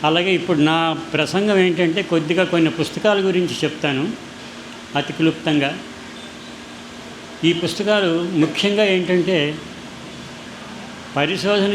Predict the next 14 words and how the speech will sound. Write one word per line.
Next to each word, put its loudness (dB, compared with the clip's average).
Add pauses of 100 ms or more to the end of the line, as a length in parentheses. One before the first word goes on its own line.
(120)
చేయడానికి 4
ముందుకొచ్చే 2
వాళ్ళకి 0
అవసరమైన 2
విషయాలు 4
ఈ 0
పుస్తకాల్లో 2
ఉంటాయి. 0 (1500)
అందువల్ల 4
నా 4 (100)
తోచిన, 4
బుద్ధికి 0
తోచినంత 4
వరకు 2